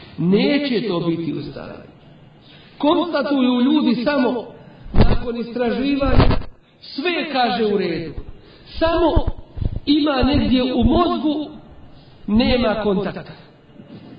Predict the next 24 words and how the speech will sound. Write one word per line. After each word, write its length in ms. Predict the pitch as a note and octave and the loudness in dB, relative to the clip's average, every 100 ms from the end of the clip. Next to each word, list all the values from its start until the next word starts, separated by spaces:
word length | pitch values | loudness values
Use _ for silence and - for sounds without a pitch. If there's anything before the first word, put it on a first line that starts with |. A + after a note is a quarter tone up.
| - - - - - | -20 -20 -20 -12 -2
Prekid 460 | C4+ C#4 C#4 A3+ | 0 0 -2 -2
negdje. 360 | F3+ E3+ D#3+ A#2+ - - - | -2 -2 -4 -12 -20 -12 -4
A 100 | B3 | -4
sve 200 | B3+ F#4+ F4 | -2 0 0
ostalo 440 | E4+ E4 D4 B3+ A#3 | 0 0 0 0 0
u 40 | |
redu. 320 | G3 F#3+ D3 - - - - G#2 - - - - | 0 -2 -6 -12 -20 -20 -20 -20 -20 -20 -20 -8
Samo 320 | - C#4 C4+ | -2 0 0
nema 500 | C4 E4 D4 C4 C4 | 0 0 0 0 -2
kontakta 500 | C#4 B3+ A3+ G#3+ G#3 | -4 -4 -4 -4 -4
negdje 300 | G3+ F#3+ F#3 | -2 -2 -2
u 60 | D3+ | -2
mozgu. 360 | C#3+ C3+ C#3 - - - - - - - - | -4 -8 -12 -18 -16 -16 -16 -20 -20 -20 -6
Pa 80 | G#3+ | -2
uspostavite 800 | C4 C4 D#4 F#4 F4+ D#4+ C#4+ C#4+ | 0 0 0 0 -2 -4 -2 -2
taj 260 | C#4+ C4 B3+ | -2 0 0
kontakt. 460 | A#3+ A#3+ F3+ F#3 - - - - - - - - - - - | 0 -2 -6 -12 -16 -20 -20 -20 -20 -20 -18 -16 -14 -16 -6
Kaže, 380 | F3+ F3 F3 D#3 | -2 0 0 0
ne 120 | D3 | -2
može. 380 | C#3 - - - - - - - - - - - - - | -4 -8 -12 -18 -20 -20 -20 -20 -20 -20 -20 -20 -16 -2
To 300 | A#3 A3+ A#3+ | 0 2 2
nismo 320 | B3+ B3 F3 | 0 0 -2
u 100 | D#3+ | -2
stanju. 400 | D#3 C#3 A2+ | -6 -8 -8